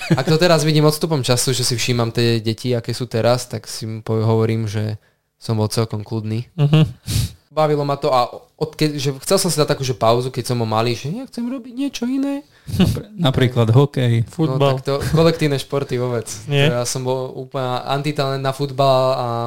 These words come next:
Speaker 1: hokej som ani neskúšal radšej, lebo však neviem sa ani korčulovať.
Speaker 2: <laughs>
Speaker 1: Takže úplný antitalent na takéto kolektívne športy, tak som vedel, že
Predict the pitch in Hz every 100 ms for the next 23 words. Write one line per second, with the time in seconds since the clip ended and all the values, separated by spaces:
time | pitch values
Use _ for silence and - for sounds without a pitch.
0 | 120 120 117 123 135 131 127 120 - -
1 | - 120 120 120 123 127 107 107 - 120
2 | 120 113 113 113 123 - 117 117 120 -
3 | _ _ - - 175 - - _ _ 110
4 | 107 107 110 113 113 135 123 131 120 120
5 | 120 120 117 117 127 127 - 117 110 -
6 | 113 - 113 - 120 117 - 117 113 -
7 | 117 113 107 - - - - - 104 104
8 | 104 101 104